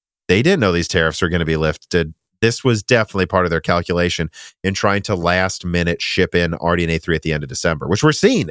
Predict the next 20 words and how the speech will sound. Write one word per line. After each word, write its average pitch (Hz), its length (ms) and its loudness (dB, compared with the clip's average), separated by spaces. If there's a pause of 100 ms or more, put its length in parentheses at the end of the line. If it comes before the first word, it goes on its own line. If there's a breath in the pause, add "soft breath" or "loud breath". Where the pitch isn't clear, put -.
The 123 140 -2
X 160 260 0
E 190 100 2
keeps 180 300 -4
arriving 135 460 2
in 104 100 0
stock 98 380 -4
on 87 120 -2
Newegg. 80 420 0 (840 soft breath)
The 143 80 4
decision-making 170 680 2
to 131 80 4
rush 117 220 2
the 123 120 2
R 107 160 4
D 110 80 2
N 101 80 2
A 101 80 2
three 95 240 2
launch, 127 400 0